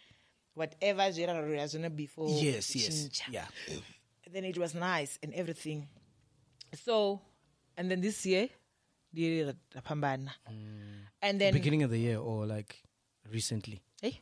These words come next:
Speaker 2: Beginning of the year or recently? No Pambana rin.
Speaker 1: Eh, ro fambana nga, is it March?
Speaker 2: Oh, March,
Speaker 1: Bef-,
Speaker 2: okay.
Speaker 1: before, before
Speaker 2: Before
Speaker 1: lockdown.
Speaker 2: lockdown. <laughs> Yeah, yeah, yeah, yeah.
Speaker 1: Yeah, uh, yeah, I, I, you know,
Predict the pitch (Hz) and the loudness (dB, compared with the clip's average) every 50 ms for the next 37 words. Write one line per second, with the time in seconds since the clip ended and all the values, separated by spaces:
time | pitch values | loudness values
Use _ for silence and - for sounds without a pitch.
0 | _ _ _ - 127 117 135 127 151 165 175 175 160 147 123 117 123 131 135 131 | _ _ _ -10 -6 -4 0 2 4 4 4 2 0 0 0 0 0 2 2 2
1 | 127 123 123 123 110 101 98 113 - - 110 - 113 104 107 123 127 117 135 143 | 0 0 -2 -2 -4 -4 -4 -4 -6 -6 -6 -8 -8 -8 -8 -6 -6 -4 -2 0
2 | 135 135 127 127 127 120 117 110 104 _ _ _ _ _ _ _ _ - 151 160 | 0 0 0 0 0 -2 -2 -4 -8 _ _ _ _ _ _ _ _ -2 0 2
3 | 151 151 151 151 165 160 196 190 185 185 180 180 175 175 170 170 165 170 170 175 | 2 2 2 0 -2 -4 -8 -6 -6 -4 -4 -2 -2 -2 -2 -4 -4 -6 -8 -10
4 | 175 - - 165 156 165 160 156 147 147 147 143 143 143 135 135 - - - - | -12 -16 -18 -14 -10 -6 -4 -4 -4 -4 -4 -6 -6 -8 -8 -10 -10 -12 -16 -18
5 | - _ _ _ _ _ _ 165 170 165 - 196 220 202 - - - - _ _ | -20 _ _ _ _ _ _ -20 -20 -20 -16 -12 -12 -12 -10 -10 -12 -14 _ _
6 | _ - 170 160 147 120 127 147 147 - - - 175 175 - - 104 90 - - | _ 4 6 6 6 6 6 4 4 4 2 -2 -2 -2 -2 -4 -4 -4 -6 -14
7 | - 170 165 - - - 208 - - 160 165 165 160 196 180 185 180 170 160 160 | -20 -20 -20 -16 -8 -4 -4 -4 -2 -2 -2 0 2 4 6 6 8 6 6 6
8 | 151 151 143 143 147 143 151 147 - - 208 190 170 - 214 214 170 214 226 185 | 6 6 6 6 4 4 4 4 6 8 8 8 8 8 6 8 8 6 6 8
9 | - 262 - - 240 262 233 - - 247 196 - - - - 165 - - - 254 | 6 6 6 8 8 6 6 6 6 6 6 6 6 4 2 2 -2 0 2 4
10 | - - 277 302 - - - 302 - 277 302 277 - 226 254 285 - 262 262 - | 4 4 4 2 4 6 8 8 8 8 8 6 6 6 4 4 4 4 4 4
11 | 277 262 - 254 - - - 247 - - 254 - - - 233 - - 175 - - | 4 2 4 4 2 4 4 2 4 4 4 2 4 4 2 2 0 -2 -2 -2
12 | - - 202 - - 160 156 170 165 151 156 160 160 156 151 151 151 151 143 139 | -2 -2 -2 0 4 8 10 10 10 10 8 8 8 8 10 8 8 8 8 10
13 | 262 254 247 240 233 262 262 247 240 240 233 202 - 233 240 240 254 247 226 - | 10 12 12 12 12 12 12 12 12 12 10 6 2 -2 4 8 10 10 10 10
14 | - 226 190 180 247 240 233 214 226 262 294 302 | 8 6 6 6 4 4 4 4 6 8 8 8